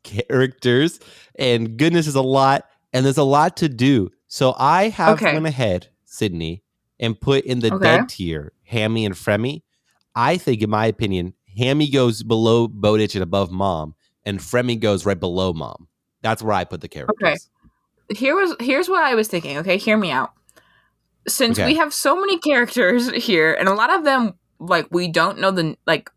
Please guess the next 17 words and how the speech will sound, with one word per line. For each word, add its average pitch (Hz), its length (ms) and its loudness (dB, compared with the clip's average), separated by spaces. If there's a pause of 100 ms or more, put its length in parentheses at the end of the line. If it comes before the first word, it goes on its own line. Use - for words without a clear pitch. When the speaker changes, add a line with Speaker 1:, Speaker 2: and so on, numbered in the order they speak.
(180)
Speaker 2:
okay, 165 200 0 (280)
so - 200 0
we 175 140 2
have 202 120 4
a 175 40 2
lot 175 180 2
of 220 80 -10
characters 226 360 0
who 214 80 -2
die 143 320 0
here. 165 360 -8 (840)
And 160 540 2
Speaker 1:
Yes. 92 120 -10 (520)
Speaker 2:
since 214 180 -2
we 220 120 2
don't 202 280 2
know 180 480 2